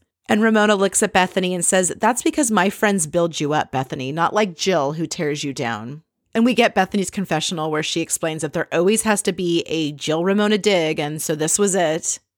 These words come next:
And Bethany explains, "No, Jill is happy for me. She really does build me up. She does. She's helps me win business." And then we get another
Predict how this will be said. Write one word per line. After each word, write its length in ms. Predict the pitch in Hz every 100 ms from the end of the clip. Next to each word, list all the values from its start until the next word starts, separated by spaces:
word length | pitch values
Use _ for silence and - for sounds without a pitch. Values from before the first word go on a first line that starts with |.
| _
And 260 | - 220 220
Bethany 360 | 202 202 240 220
explains, 560 | - - 190 196 175
"No, 280 | 240 247 240
Jill 260 | 214 233 294
is 120 | 359
happy 320 | 247 190 190
for 200 | 180 196
me. 240 | 196 185 180
She 180 | -
really 300 | 165 196 233
does 260 | 226 190 170
build 300 | - 151 151
me 100 | 151
up. 220 | 123 104
She 240 | - - 233
does. 600 | 220 165 156 156 - -
She's 440 | 165 170 160 -
helps 300 | 185 202 -
me 80 | 226
win 140 | 226
business." 680 | 220 208 185 185 175 175 - - _ -
And 200 | 226 233
then 160 | 262
we 140 | 285 247
get 260 | 214 202 -
another 540 | 208 196 196 269 247